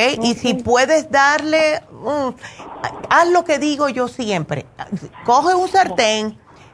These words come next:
Speaker 1: le pones aceite de oliva, le cortas una, u-, una mitad de una cebolla,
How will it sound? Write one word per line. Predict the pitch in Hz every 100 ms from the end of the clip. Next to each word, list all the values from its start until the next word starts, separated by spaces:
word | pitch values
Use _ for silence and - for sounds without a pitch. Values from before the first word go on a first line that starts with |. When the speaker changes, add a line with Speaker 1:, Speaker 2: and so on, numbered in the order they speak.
| -
Speaker 1:
le | 185
pones | 208 269 349 330
aceite | 330 302 294 302
de | 294
oliva, | 254 214 202 202 196
le | 196 -
cortas | 240 269 311 311
una, | 294 277 269 254 -
u-, | 208 220
una | 208 254 269
mitad | 254 233 254
de | 254
una | 254 262
cebolla, | 269 226 190 190 190